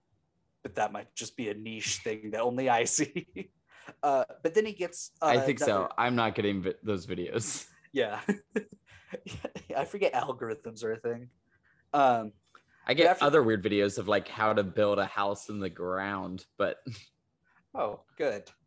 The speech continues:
Speaker 1: Um,
Speaker 2: it's really
Speaker 1: both of us
Speaker 2: cool.
Speaker 1: live
Speaker 2: <laughs> I've
Speaker 1: in an
Speaker 2: watched
Speaker 1: apartment.
Speaker 2: too many of those. <laughs> I'm like, "I need a cheaper way to find rent."
Speaker 1: Just before we recorded again, I found eight D audio,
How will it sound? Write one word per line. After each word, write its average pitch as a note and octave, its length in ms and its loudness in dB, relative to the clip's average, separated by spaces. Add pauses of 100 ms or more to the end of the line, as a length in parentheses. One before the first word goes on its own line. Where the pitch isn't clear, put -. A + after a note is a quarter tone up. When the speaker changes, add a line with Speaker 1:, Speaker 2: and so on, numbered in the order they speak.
(120)
Speaker 1:
Um, C#3+ 460 2 (480)
Speaker 2:
it's - 240 -10
really D#3+ 220 6
Speaker 1:
both C3 80 -2
of - 60 -2
us B2 60 4
Speaker 2:
cool. A2 100 6
Speaker 1:
live B2+ 200 4
Speaker 2:
<laughs> - 20 -8 (120)
I've D3+ 360 2
Speaker 1:
in D#3+ 100 0 (100)
an B2+ 100 0
Speaker 2:
watched C3 280 4
Speaker 1:
apartment. D#3 180 -2
Speaker 2:
too D#3 160 2
many B2 340 4
of C3 240 2
those. - 580 -2 (380)
<laughs> - 360 -4
I'm D3+ 180 2
like, D#3+ 260 2
"I D3+ 80 2
need F3+ 220 6
a D#3+ 100 6
cheaper E3 460 2
way D3+ 240 4
to D3+ 80 6
find D3 280 2
rent." C3 540 0 (640)
Speaker 1:
Just - 320 -6
before D3+ 340 2
we C3+ 120 -2
recorded B2 540 0
again, A#2 360 -4
I A2+ 80 -4
found A2+ 360 -4
eight C#3 220 -4 (180)
D A#2+ 280 -4
audio, A2 680 -2